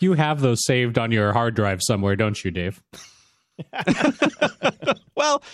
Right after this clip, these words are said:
Speaker 2: I, I, I, I love classic T V, but you, you, I mean, you'd have people appearing on their spin-offs, you know, like Fonzie would be on Laverne and Shirley or something like that.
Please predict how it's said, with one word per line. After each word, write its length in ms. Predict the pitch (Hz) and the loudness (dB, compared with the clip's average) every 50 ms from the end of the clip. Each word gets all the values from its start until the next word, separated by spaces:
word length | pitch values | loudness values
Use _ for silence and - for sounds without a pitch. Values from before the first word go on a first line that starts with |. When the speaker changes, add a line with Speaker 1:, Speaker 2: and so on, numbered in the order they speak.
| - - - - - | -20 -20 -18 -8 -6
Speaker 2:
I, 400 | - 302 - 247 254 254 262 - - | -4 -2 0 0 0 0 0 0 0
I, 400 | 190 196 196 196 190 185 175 - | 0 2 2 4 4 2 2 2
I, 160 | - 139 139 143 | 2 2 2 2
I 40 | |
love 380 | 143 143 139 135 135 131 117 127 - - - | 2 2 2 2 2 0 -2 -4 -6 -8 -6
classic 540 | - - 123 117 113 - - 110 104 - - | -2 0 0 0 0 -2 -6 -8 -8 -10 -14
T 200 | - - 120 117 | -10 -8 -6 -6
V, 460 | 107 110 98 87 85 87 101 110 131 - 151 | -4 -6 -6 -6 -6 -6 -4 -4 -4 -4 -2
but 180 | 165 190 - | -2 -2 -2
you, 140 | 190 220 226 | -2 -2 -2
you, 220 | 220 226 - 262 - 440 | -4 -4 -6 -8 -8 -6
I 40 | 262 | -6
mean, 140 | 269 269 269 | -4 -4 -2
you'd 120 | 262 233 | -2 0
have 360 | 240 247 233 226 190 185 - _ _ _ _ - | 0 0 0 0 -2 -6 -12 _ _ _ _ -4
people 280 | 226 262 233 - 214 | -2 -2 0 0 0
appearing 400 | 202 185 - - 226 220 208 190 | 0 0 -2 0 0 2 2 2
on 120 | 180 165 151 | 2 2 2
their 120 | 147 143 | 2 2
spin-offs, 720 | 139 - - - - 208 190 156 110 90 78 85 87 - - | 0 -2 -4 -2 0 0 0 2 0 0 -2 -4 -6 -6 -4
you 60 | 127 113 | -2 0
know, 60 | 110 | 0
like 180 | 110 104 101 | 0 0 -2
Fonzie 500 | - - - 123 120 120 123 101 113 110 | -2 -2 0 2 2 2 0 0 0 -2
would 180 | 101 107 101 87 | 0 -2 -2 -2
be 160 | 110 107 101 | -2 -2 0
on 320 | 101 98 98 101 101 101 98 | 0 0 -2 -2 -2 -2 -4
Laverne 300 | 101 92 101 101 95 98 | -4 -4 -4 -4 -4 -4
and 100 | 95 - | -4 -6
Shirley 460 | - - 131 120 107 90 82 76 71 | -4 -2 0 0 0 -2 -4 -6 -8
or 100 | 73 87 | -10 -10
something 340 | - 123 107 95 107 98 90 | -8 -8 -8 -6 -6 -6 -6
like 220 | 87 80 78 - | -6 -8 -8 -6
that. 480 | - 127 127 104 85 78 67 71 - | -2 -2 -2 -2 -2 -6 -10 -14 -18